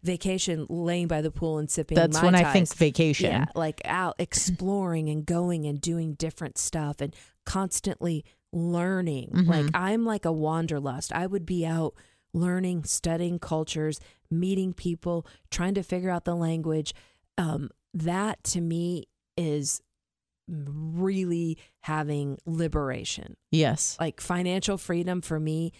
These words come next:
Speaker 1: would be having a nice house, but nothing too ostentatious, that would allow me to go and learn about people and see this amazing world and see all of the cool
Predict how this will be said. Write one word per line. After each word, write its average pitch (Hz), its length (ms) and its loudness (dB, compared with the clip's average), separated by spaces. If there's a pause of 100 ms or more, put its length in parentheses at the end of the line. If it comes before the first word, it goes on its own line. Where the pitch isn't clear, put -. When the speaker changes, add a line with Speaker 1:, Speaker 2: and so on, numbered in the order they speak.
(220)
Speaker 1:
would 160 180 -2
be 156 320 0 (240)
having 175 420 -2
a 190 80 0
nice 185 300 -2
house, 160 340 -4 (180)
but - 140 -6
nothing 160 380 -2
too 165 240 -2
ostentatious, 156 920 -4 (260)
that 165 140 -2
would 170 100 -2
allow 165 340 0
me 165 300 0
to - 160 -2
go 151 400 0 (440)
and 160 440 0
learn 180 500 0
about 151 380 -2 (140)
people 175 540 0
and 156 180 -4
see 170 340 0
this 160 280 -2
amazing 160 600 -2
world - 440 -4 (280)
and 165 100 0
see 170 260 0
all 170 260 0
of 170 100 -2
the 160 100 0
cool 156 520 -2